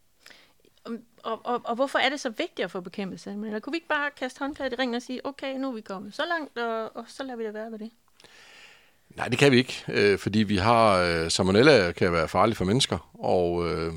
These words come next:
Speaker 2: det er en sygdom, som også på nogle dyr kan have betydning af, med døden til følge, og derfor så, øh, har vi faktisk en interesse i med god dyrevelfærd i Danmark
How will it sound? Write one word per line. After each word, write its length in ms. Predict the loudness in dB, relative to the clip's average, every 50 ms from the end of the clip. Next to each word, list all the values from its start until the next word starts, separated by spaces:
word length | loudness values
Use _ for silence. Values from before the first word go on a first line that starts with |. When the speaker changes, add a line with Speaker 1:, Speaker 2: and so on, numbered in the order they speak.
| -10 -8 -4
Speaker 2:
det 60 | -4
er 40 | -2
en 60 | -2 -2
sygdom, 480 | 0 0 4 4 4 4 4 0 -2
som 440 | -4 -4 -2 -4 -4 -6 -8 -10 -10 -4
også 500 | -2 0 0 2 2 2 2 0 -2 -6 -8 -14 -20 -20 -20 -20 _ _ _ -4
på 100 | -2 0
nogle 220 | 2 2 2 2
dyr 300 | 2 4 4 4 4 2
kan 300 | 0 -4 -4 -4 -2 -2
have 160 | -2 -4 -4
betydning 460 | -4 -4 -4 -2 0 0 0 -2 -2 -4
af, 420 | -4 -4 -4 -6 -6 -8 -8 -10
med 120 | -10 -6
døden 200 | -2 0 0 0 0
til 100 | -2 -2
følge, 300 | 0 2 2 2 2 0
og 120 | -2 -2 -2
derfor 220 | -2 -2 -2 -2
så, 360 | -2 0 2 2 2 2 0
øh, 80 | -2 -4 -8 -14 -20 -20 -10
har 120 | -6 -4 -2
vi 120 | -2 -2
faktisk 280 | -2 0 0 0 0 -2
en 120 | -4 -4
interesse 580 | -4 -4 -2 -2 0 0 0 0 0 -2 -4 -4
i 40 | -6
med 360 | -6 -8 -8 -8 -8 -10 -4
god 200 | -2 0 0 2
dyrevelfærd 460 | 4 4 4 4 4 2 2 2 2
i 40 | 2
Danmark 320 | 0 -2 -2 -2 -2 -4